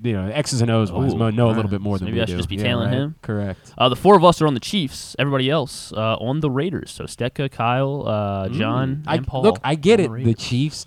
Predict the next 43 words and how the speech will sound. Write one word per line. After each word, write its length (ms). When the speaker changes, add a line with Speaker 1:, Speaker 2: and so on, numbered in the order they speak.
Speaker 1:
don't 300
cover 400
big 320
numbers, 320
except 320
against 260
the 60
Seahawks. 460
It 80
wasn't 260
Speaker 2:
Yeah. 100
Speaker 1:
quite 320
as 220
big, 380
but 100
it's 100
the 120
only 280
bigger 640
number, 400
like, 140
more 180
than 100
a 40
touchdown 480
they've 120
covered, 300
I 60
think, 200
all 60
Speaker 2:
Didn't 140
they 80
co-, 60
Speaker 1:
season. 120
Speaker 2:
did 120
they 100
cover 160
against 180
the 60
Jags 480
or 80
no? 180
Or 220